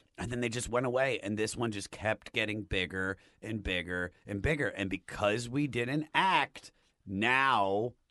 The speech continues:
it's a problem. And now, in my belief,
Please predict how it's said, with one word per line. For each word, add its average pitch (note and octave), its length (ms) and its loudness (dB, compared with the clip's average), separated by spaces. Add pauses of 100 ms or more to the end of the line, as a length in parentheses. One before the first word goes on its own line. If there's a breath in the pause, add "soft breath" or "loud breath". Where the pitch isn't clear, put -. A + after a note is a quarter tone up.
(160)
it's A#2 220 2
a A#2+ 40 0
problem. G2+ 460 2
And F#2 160 -2
now, E3+ 540 4 (380)
in B2 200 2
my B2 280 6
belief, C#3 600 0